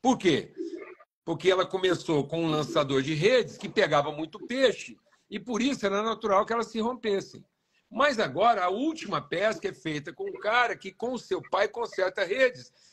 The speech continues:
de modo que nós podemos celebrar que talvez a última pesca será com redes que não se rompem. Então, se a gente olhar pra rede, nós vamos ter mais ou menos a mesma cena de Egito e Terra Prometida.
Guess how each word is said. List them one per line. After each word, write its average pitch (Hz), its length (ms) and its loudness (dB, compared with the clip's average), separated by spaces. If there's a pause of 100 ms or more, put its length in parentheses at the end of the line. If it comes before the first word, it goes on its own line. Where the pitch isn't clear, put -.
de 226 120 -8
modo 262 260 2
que 247 60 -12
nós 247 160 -2
podemos 175 360 -4
celebrar 196 440 0
que 220 100 -14
talvez 226 400 -2
a 220 100 4
última 240 500 2
pesca 226 420 -2
será 220 260 0
com 233 180 -6
redes 240 220 0
que 294 100 -12
não 285 160 -4
se 320 120 -10
rompem. 294 380 -2 (1400)
Então, 285 180 0
se 277 120 -4
a 285 40 0
gente 277 140 0
olhar 202 280 2
pra 165 160 -2
rede, 208 460 2
nós 208 140 -2
vamos 247 220 -6
ter 233 140 -4
mais 254 200 -2
ou 247 80 -4
menos 233 180 -2
a 247 40 -2
mesma 247 200 -4
cena 233 500 -6
de 214 200 -8
Egito 240 560 -8
e 240 40 -16
Terra 233 220 -2
Prometida. 262 560 -18